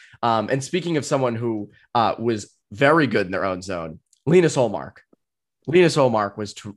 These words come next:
terrific on Wednesday night. Um, really needed that, uh, kind of first start of the season,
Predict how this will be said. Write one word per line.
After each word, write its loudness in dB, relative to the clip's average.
terrific -8
on -2
Wednesday -8
night. -16
Um, -2
really 2
needed 2
that, -2
uh, -4
kind -4
of -8
first 0
start 2
of -2
the -2
season, -2